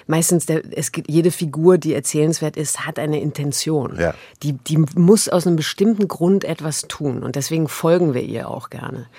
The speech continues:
Speaker 1: Und wenn das <laughs> gegeben ist, das ist eher, wonach ich gucke, ob die dann sympathisch ist oder nicht. Ähm, ich möchte natürlich schon, dass man andocken kann.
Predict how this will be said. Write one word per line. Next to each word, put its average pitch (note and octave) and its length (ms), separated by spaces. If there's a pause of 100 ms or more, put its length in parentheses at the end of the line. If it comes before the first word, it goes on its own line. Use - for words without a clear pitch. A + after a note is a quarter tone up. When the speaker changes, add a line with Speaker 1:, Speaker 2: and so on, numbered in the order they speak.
(300)
Speaker 1:
Und E3+ 140
wenn E3+ 220
das - 520 (160)
<laughs> - 160
gegeben F3+ 640 (560)
ist, - 340
das G#3 160
ist G3 140
eher, B2 340
wonach B2 240
ich C3 100
gucke, - 220
ob - 160
die F#3+ 120
dann F3 200
sympathisch F3 760
ist D3 200
oder C#3+ 220
nicht. F3 400 (600)
Ähm, D#3 520 (100)
ich D#3 160
möchte G3+ 300
natürlich F#3 440
schon, A3+ 460
dass G#3+ 140
man G3+ 160 (100)
andocken D3+ 640
kann. A#2 360